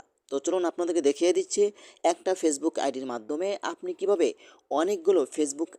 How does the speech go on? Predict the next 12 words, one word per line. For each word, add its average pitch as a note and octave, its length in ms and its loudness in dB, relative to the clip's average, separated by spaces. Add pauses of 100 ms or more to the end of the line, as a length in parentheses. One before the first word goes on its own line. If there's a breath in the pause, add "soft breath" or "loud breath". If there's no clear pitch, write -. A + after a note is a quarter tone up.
(100)
আইডি F3+ 280 2
খুলবেন C#3+ 320 0 (300)
কোনো G#3 160 4 (100)
ধরনের D#3 340 0
নাম্বার C#3 280 0 (100)
ছাড়া D#3+ 180 -2 (100)
এবং C#3 120 -4 (140)
Gmail C3 380 -2
ছাড়া। F#2 180 -6 (380 loud breath)
সেই G3 240 6
Facebook F3 360 -2 (220)
আইডির E3+ 260 2